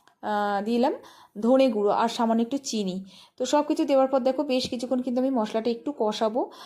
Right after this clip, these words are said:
আহ, গরম মশলা গুঁড়োটাও এখানে আমি অ্যাড করে দিলাম, চাইলে লাস্টেও দিতে পারো, তবে আমি এখন দিয়ে দিলাম।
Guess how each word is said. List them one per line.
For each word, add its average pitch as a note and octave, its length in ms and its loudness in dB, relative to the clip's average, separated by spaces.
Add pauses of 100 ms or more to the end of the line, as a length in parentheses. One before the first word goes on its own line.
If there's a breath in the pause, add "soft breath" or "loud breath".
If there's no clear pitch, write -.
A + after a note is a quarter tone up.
(180 loud breath)
আহ, A#3+ 140 0
গরম B3 260 2
মশলা C4 260 0
গুঁড়োটাও B3+ 360 2
এখানে B3 240 0
আমি A#3+ 120 2
অ্যাড A3+ 220 -2
করে A3 160 -2
দিলাম, A#3 260 0
চাইলে A#3+ 300 0
লাস্টেও A#3+ 340 -2
দিতে A#3+ 220 -4
পারো, A#3 240 0
তবে A#3+ 220 -2
আমি A3 160 2
এখন A3 240 -2
দিয়ে A3+ 140 -2
দিলাম। A#3 200 -2